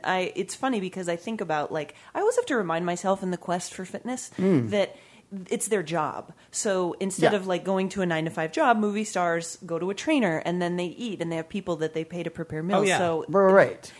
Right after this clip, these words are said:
Speaker 1: it, it totally, you know, it takes off some of the pressure because I'm like, even if I went to, uh,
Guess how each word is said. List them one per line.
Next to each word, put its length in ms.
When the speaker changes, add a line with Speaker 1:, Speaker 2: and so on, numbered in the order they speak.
Speaker 1:
it, 100
it 100
totally, 500
you 140
know, 140
it 100
takes 240
off 100
some 180
of 60
the 80
pressure 380
because 260
I'm 160
like, 180
even 320
if 140
I 300
went 400
to, 500
uh, 300